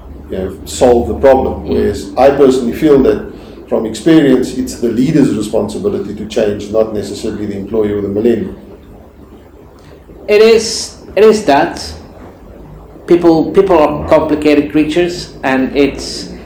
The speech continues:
Speaker 2: no one rule fits all. There are different ways of thinking about things, there are different ways of looking at things. And creativity is all about looking at the same thing that everybody else is looking at and trying to find a different perspective.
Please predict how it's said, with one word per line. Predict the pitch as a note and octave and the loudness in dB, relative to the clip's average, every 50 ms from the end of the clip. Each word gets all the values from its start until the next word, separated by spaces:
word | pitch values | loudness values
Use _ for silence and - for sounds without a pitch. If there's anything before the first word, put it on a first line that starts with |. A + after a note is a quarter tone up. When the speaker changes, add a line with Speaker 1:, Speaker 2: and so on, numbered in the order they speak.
| - - - | -20 -10 -2
Speaker 2:
no | E3 E3 E3+ E3+ | 2 6 6 8
one | D#3 D3 D3+ D#3 D#3 D#3+ D#3+ D3 | 8 6 6 4 4 4 4 4
rule | C#3+ D3+ D#3 D3+ | 6 6 6 6
fits | - - D3+ D3 D3+ D3+ D3+ | 4 4 2 2 2 2 2
all. | D3+ D#3+ F3 F#3 F3 - - - - - - - - G#2+ G#2+ - - - - - | 4 4 4 2 0 -4 -10 -12 -14 -14 -12 -12 -10 -10 -10 -12 -12 -14 -4 2
There | C3+ D3 D3 | 2 4 4
are | D3 | 4
different | D#3 D3+ D3+ D#3 D#3+ D3+ C#3+ | 2 2 2 0 0 2 4
ways | D#3 D3+ D3+ D3 D3 D3 | 4 4 6 4 4 2
of | C#3+ C#3 - | 2 -2 0
thinking | - E3+ E3 D#3+ E3 E3 E3 | 0 -2 0 0 0 0 2
about | D#3 D#3+ D3+ D#3 D#3 | 4 4 2 2 0
things, | D#3+ E3+ E3+ D#3+ - | 0 0 0 0 -2
there | C#3+ B2+ | -4 -6
are | B2 | -2
different | - C#3 C#3 - C#3+ C3+ | -2 -4 -4 -2 -2 0
ways | C3+ C3+ C3+ C3 C3 | 2 2 2 2 0
of | - - C#3 | -4 -2 2
looking | C#3+ D3+ D3 D3+ D#3 D3+ D3 | 2 2 2 2 -2 -2 -2
at | C#3+ D3 | -2 -2
things. | - D3 D3+ D3+ D#3 D3 - - - - - - - - - - - - - - - | -2 -2 -2 -2 -2 -6 -8 -12 -16 -16 -18 -20 -20 -20 -20 -20 -20 -20 -20 -8 -4
And | C#3 C#3+ C#3+ C#3+ C#3 | -2 -2 -2 -2 0
creativity | D3+ D#3 D3+ D3+ - F3 E3+ D#3 - D#3+ E3 | 0 0 0 2 2 4 4 4 2 2 0
is | D3+ D#3+ | 2 2
all | D#3+ D#3+ E3 D#3+ | 2 4 4 6
about | C#3+ D#3+ D#3+ D#3 D#3+ C#3+ | 6 6 6 6 4 2
looking | C#3+ D3+ D3+ D3 D3 C#3+ | 2 2 2 2 2 2
at | C#3 C#3 - | 0 0 -2
the | C#3 | -6
same | C#3 - D3 D3 D3 C#3+ | -2 0 0 2 2 0
thing | C#3 - D3+ D3+ D3 C#3+ | -2 0 0 2 2 2
that | C#3 - D#3 | 2 2 2
everybody | D3+ C#3+ C#3+ D3 D3+ E3 | 2 2 4 4 4 4
else | F3 G3 F#3 - - | 6 4 4 2 2
is | C#3+ - - | -4 -2 -2
looking | C#3 - - C#3 C#3+ C#3 | -2 -2 -2 -2 0 2
at | C#3 C3+ C3 - - D3 | 2 0 -2 -4 -6 -6
and | C3+ C3+ - - - - - - - - - - - - - - - - | -6 -6 -6 -10 -16 -20 -20 -20 -20 -20 -20 -20 -20 -20 -20 -20 -20 -12
trying | - - F3 F3 E3+ | 0 2 4 4 4
to | - - | 0 -4
find | - E3+ E3 D#3+ D#3 | -2 0 2 2 2
a | C#3+ | 2
different | D#3+ E3 D#3 D3+ C#3+ | 0 0 0 -2 -4
perspective. | - - - - E3 D#3+ - - - A#2+ A2+ - - - - | -4 -6 0 0 0 0 0 -2 -6 -6 -6 -6 -10 -16 -18